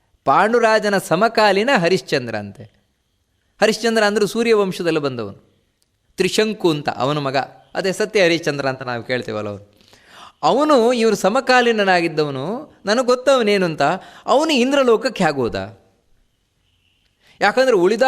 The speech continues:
ಎಲ್ಲ ರಾಜರುಗಳು ಕೂಡ ಯಮಲೋಕದಲ್ಲಿ ಆ ಯಮನ ಒಂದು ಸಭೆಯಲ್ಲಿ ಆನಂದ ಪಡ್ತಾ ಇರಬೇಕಾದ್ರೆ ಅದಕ್ಕಿಂತ ಇವನು ಇಂದ್ರಲೋಕಕ್ಕೆ ಹ್ಯಾಕ್-, ಅಂದ್ರೆ ಇಂದ್ರಲೋಕಕ್ಕೆ ಹೋಗೋದು ಇನ್ನೂ ಪ್ರೆಸ್ಟೀಜಿಯಸ್,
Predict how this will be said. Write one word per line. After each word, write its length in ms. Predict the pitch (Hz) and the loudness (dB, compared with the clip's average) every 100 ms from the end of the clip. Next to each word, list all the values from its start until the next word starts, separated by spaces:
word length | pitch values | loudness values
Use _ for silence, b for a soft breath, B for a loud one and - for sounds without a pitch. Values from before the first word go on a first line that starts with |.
| 269 | 4
ಎಲ್ಲ 360 | 233 196 240 247 | 4 2 4 4
ರಾಜರುಗಳು 640 | 180 202 214 240 226 226 | 4 2 2 2 2 2
ಕೂಡ 200 | 226 233 | 2 0
ಯಮಲೋಕದಲ್ಲಿ 960 | 226 170 175 220 262 254 226 226 240 247 | 2 2 2 4 4 4 2 2 0 0
ಆ 160 | 170 180 | 2 2
ಯಮನ 340 | 165 185 254 | 2 0 0
ಒಂದು 320 | 247 202 208 | 0 0 0
ಸಭೆಯಲ್ಲಿ 560 | 180 175 185 240 214 220 | 0 2 2 2 2 2
ಆನಂದ 360 | 185 175 220 | 4 2 0
ಪಡ್ತಾ 320 | 202 165 165 156 | 0 -2 0 0
ಇರಬೇಕಾದ್ರೆ 880 | 139 131 - 117 113 196 247 - - - | 2 -2 -2 -4 -2 -2 -4 -12 -20 -4
ಅದಕ್ಕಿಂತ 560 | - 269 269 277 285 262 | 0 2 0 0 -2 0
ಇವನು 260 | 247 254 247 | 0 0 0
ಇಂದ್ರಲೋಕಕ್ಕೆ 600 | 220 262 233 220 226 190 | 2 2 0 0 0 0
ಹ್ಯಾಕ್-, 200 | 170 180 | 0 0
ಅಂದ್ರೆ 220 | 180 185 | 0 0
ಇಂದ್ರಲೋಕಕ್ಕೆ 680 | 180 233 247 240 240 220 202 | 0 2 2 2 2 0 2
ಹೋಗೋದು 240 | 202 233 | 2 2
ಇನ್ನೂ 180 | 196 208 | 0 -2
ಪ್ರೆಸ್ಟೀಜಿಯಸ್, 760 | 202 175 - 202 170 147 120 | -2 -2 -2 -4 0 0 0